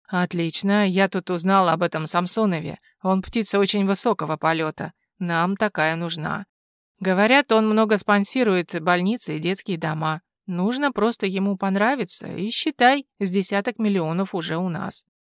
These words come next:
Это понятно, но я что, девка, чтобы ему нравиться и бросаться на шею? Видно, это понимает и Борис, так как он хмурится и добавляет:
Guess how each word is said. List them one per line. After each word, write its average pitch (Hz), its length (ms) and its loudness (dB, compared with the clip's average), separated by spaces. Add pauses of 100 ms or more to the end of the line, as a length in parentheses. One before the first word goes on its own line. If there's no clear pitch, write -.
(540)
Это 185 280 -2
понятно, 196 640 -2
но 180 180 -4
я 180 160 -2
что, 180 320 -4
девка, 180 400 -2
чтобы 170 280 -6
ему 170 180 -2
нравиться 170 460 -4
и 156 40 -6
бросаться 165 500 -4
на 156 120 -4
шею? 160 460 -6 (500)
Видно, 247 580 0
это 208 220 -4
понимает 180 560 -4
и 202 40 -2
Борис, 180 460 -6 (160)
так 165 180 -4
как 175 180 -4
он 175 120 -2
хмурится 202 580 -4
и 156 60 -6
добавляет: 165 720 -8